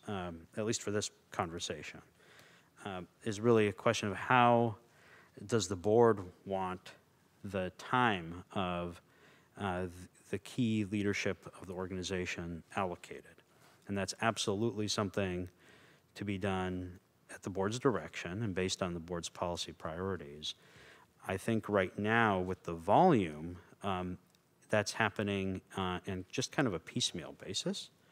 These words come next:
Um, and so to the extent that there's an ability to organize or collect some of those items, to maybe align them with some of the identified policy priorities, and to maybe set,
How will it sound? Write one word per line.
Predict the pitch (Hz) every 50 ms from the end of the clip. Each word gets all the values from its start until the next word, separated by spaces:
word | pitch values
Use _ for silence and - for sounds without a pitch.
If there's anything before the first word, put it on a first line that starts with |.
| _ - - - - - - - - _ _ -
Um, | 107 101 95 95 95 - -
and | 110 101 98
so | - - 107
to | - 120
the | 110 107
extent | 107 - - - - 123 120 107 110
that | 107 -
there's | - 104 98 90
an | 101 98
ability | 92 87 101 98 101 104 101 98 98
to | 92 - - - - -
organize | 101 101 95 98 104 98 95 95 92 90 92 90 - - - -
or | 87
collect | - - - 101 104 107 - -
some | - 117
of | 107
those | 101 104 101 92
items, | 98 98 98 98 95 98 95 95 95 95 95 - - -
to | - - -
maybe | 92 98 92 92 87 90
align | 85 82 85 90 92 95 98 98 98
them | 95 95 92
with | 90 85 -
some | - 90 82
of | 82
the | 87
identified | 82 85 82 90 85 85 - - 82 82 -
policy | - - 101 101 98 - - 101
priorities, | 95 - - 95 92 95 95 90 90 95 92 90 90 90 90 - - - - - - - - - - - _ -
and | 98 92 90 90 90 -
to | - 101 95 90 90 87
maybe | 80 98 104 101 98 98 92
set, | - - - 123 113 113 -